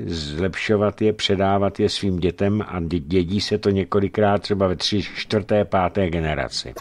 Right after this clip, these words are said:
Tím, že teď se zni-, zvýší, zatím to znova opakuju, je návrh, není to ještě projednáno ve sněmovně, ale ono to je úplně jedno, protože to sněmovnou projde tou jejich sto osmičkou, tak se to zvýší na dvojnásobek. Ale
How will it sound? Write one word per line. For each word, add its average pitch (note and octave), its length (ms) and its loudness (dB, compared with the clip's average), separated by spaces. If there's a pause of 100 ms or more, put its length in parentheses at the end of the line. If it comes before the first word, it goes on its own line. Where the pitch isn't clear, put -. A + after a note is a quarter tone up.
(160)
Tím, B2+ 340 8
že F#2+ 140 4
teď G2+ 200 2
se - 160 0
zni-, F#2 440 0
zvýší, F#2+ 840 2
zatím F#2 320 2
to G#2 140 6
znova F#2 400 2
opakuju, G2 680 2
je F#2+ 180 4
návrh, D#2+ 680 2
není F#2 260 0
to - 100 -4
ještě F#2+ 280 0
projednáno F#2 560 0
ve E2 120 2
sněmovně, F#2 600 0
ale A#2+ 180 8
ono F2+ 200 4
to F2 100 -2
je E2 80 0
úplně E2+ 320 -2
jedno, D#2+ 340 0
protože D#2+ 400 -2
to E2 140 -4
sněmovnou F2 520 0
projde F2 420 0
tou F2 180 0
jejich F2 200 0
sto F#2+ 160 -2
osmičkou, G#2+ 680 0 (240)
tak G#2 140 0
se D3+ 120 2
to D3+ 120 4
zvýší B2 360 2
na C#3+ 120 4
dvojnásobek. B2 920 0 (280)
Ale G2+ 320 6